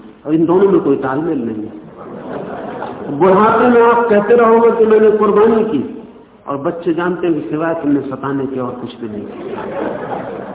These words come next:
और बच्चे बूढ़ों से बदला लेते हैं, क्योंकि बच्चे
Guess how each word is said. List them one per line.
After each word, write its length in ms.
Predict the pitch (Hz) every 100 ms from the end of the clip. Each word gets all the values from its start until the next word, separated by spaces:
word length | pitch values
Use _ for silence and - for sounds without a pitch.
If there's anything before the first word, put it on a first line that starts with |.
| - - -
और 120 | 139
बच्चे 360 | 139 175 - 147
बूढ़ों 340 | 123 151 151
से 140 | 143 117
बदला 320 | 113 113 123
लेते 340 | 117 110 -
हैं, 180 | - - - - - _ - _ _ _ -
क्योंकि 200 | 147 139
बच्चे 360 | 143 - 143